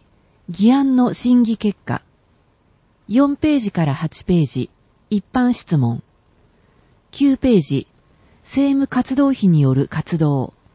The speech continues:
十ページ、その他後書き。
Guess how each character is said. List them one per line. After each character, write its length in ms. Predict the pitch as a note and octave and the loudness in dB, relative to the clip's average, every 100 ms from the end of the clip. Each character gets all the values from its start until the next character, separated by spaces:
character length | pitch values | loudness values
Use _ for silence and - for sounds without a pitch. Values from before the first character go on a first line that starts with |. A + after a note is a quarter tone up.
| _ _ _ _ _ _ _ - | _ _ _ _ _ _ _ -10
十 180 | E3+ G3+ | -2 -2
ペ 280 | - C4 A3+ | 0 2 2
ー 40 | |
ジ、 260 | D3+ B2+ - _ _ _ _ | 2 -4 -6 _ _ _ _
そ 220 | _ - B3+ | _ 0 0
の 140 | C#4+ | 0
他 220 | F3 C#3 | -2 -4
後 260 | - C#3+ F#3 | -4 -4 -2
書 140 | E3 | -2
き。 280 | - C#3 - | -4 -10 -12